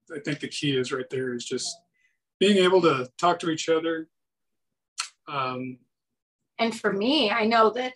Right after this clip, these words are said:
Speaker 2: like, one of the things for me, you know, sometimes it's overcoming the patterns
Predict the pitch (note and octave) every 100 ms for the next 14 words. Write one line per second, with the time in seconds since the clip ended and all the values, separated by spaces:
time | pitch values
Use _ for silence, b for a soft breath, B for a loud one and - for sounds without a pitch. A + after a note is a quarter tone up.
0 | A3 G#3+ F3+ - _ G#3+ A#3+ A3+ G#3+ A#3
1 | A3+ G#3+ - b b b _ _ - A#3+
2 | - A#3 A3+ A3 C#4+ D4+ C#4 G#3 - A#3
3 | A3+ - A3 A3+ G#3+ - G3 F#3+ G3+ A3+
4 | A#3+ -